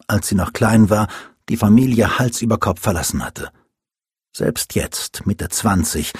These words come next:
hatte sie noch immer panische Angst davor, verlassen zu werden. Aber bevor wir tiefer in das Thema eintauchen konnten, sah sie mir geradewegs in die Augen und erklärte:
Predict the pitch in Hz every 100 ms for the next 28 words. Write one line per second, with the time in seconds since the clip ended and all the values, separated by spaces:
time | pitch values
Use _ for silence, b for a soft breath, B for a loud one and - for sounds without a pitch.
0 | B B - 120 98 92 82 - 131 90
1 | - - 139 120 127 - 104 - 95 -
2 | 90 92 85 76 76 - - - - 65
3 | - _ _ _ _ _ _ - 127 123
4 | 120 120 - 170 139 113 - 143 143 120
5 | 117 - - 135 117 120 117 135 120 131
6 | - 135 - 147 B B B 104 139 127
7 | 131 120 113 101 95 127 135 113 - -
8 | - - 107 127 143 135 98 - - 120
9 | 113 110 98